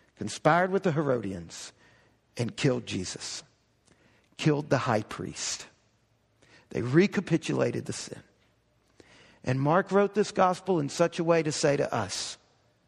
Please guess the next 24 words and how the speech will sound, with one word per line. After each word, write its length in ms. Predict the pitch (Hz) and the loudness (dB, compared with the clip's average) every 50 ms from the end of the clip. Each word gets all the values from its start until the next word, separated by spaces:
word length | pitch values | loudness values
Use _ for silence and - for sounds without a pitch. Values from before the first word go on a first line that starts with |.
| _ _ _ _ _ _ _ _ _ _ _ _ | _ _ _ _ _ _ _ _ _ _ _ _
"Be 80 | - 160 | -8 -8
careful. 580 | - - 240 - 226 - - 160 175 185 - _ _ _ _ _ _ _ _ _ _ _ _ _ _ _ _ _ _ _ _ _ _ _ _ _ _ _ _ | -2 0 0 0 0 -2 -4 -6 -6 -6 -6 _ _ _ _ _ _ _ _ _ _ _ _ _ _ _ _ _ _ _ _ _ _ _ _ _ _ _ _
Just 180 | - - - - | -12 -12 -10 -10
because 300 | - - 185 185 180 151 | 0 4 4 4 4 2
you're 120 | 202 220 | 0 0
a 40 | 220 | 0
member, 520 | 226 220 240 240 220 196 185 190 220 202 - - - _ _ _ _ _ _ _ _ _ _ | 2 0 0 0 0 0 -2 -2 -2 -6 -14 -20 -20 _ _ _ _ _ _ _ _ _ _
just 160 | - - - | -20 -20 -18
because 280 | - - 170 175 165 143 | 0 4 4 4 4 2
you're 100 | 214 208 | 0 0
a 40 | 202 | 0
Christian, 560 | - 226 233 - - - - 165 160 151 139 - - - - - - _ | 0 -2 -2 -2 -2 -2 -2 0 0 -2 -6 -10 -20 -20 -20 -20 -20 _
doesn't 240 | - - 131 208 233 | -4 0 0 2 2
mean 160 | 208 202 208 | 2 2 2
you 80 | 196 - | 2 2
can't 240 | - 185 190 - - | 2 2 2 2 2
get 120 | 165 175 | 2 2
out 140 | 170 165 165 | 4 2 2
of 100 | 160 143 | 0 0
line. 460 | 156 151 143 139 143 151 180 - 156 - _ _ _ _ _ _ _ _ _ _ _ _ _ _ - | 2 2 2 2 0 -2 -6 -10 -16 -18 _ _ _ _ _ _ _ _ _ _ _ _ _ _ -2
Your 80 | 131 135 | -2 0
loyalties 520 | 139 151 156 156 165 165 165 170 170 160 - | 2 2 2 4 2 2 2 0 -2 -2 0
can't 240 | - 165 151 - | 0 0 0 0
shift." 580 | - - - 123 104 98 98 - - - - | -4 -4 -2 -2 -2 -4 -6 -12 -16 -18 -20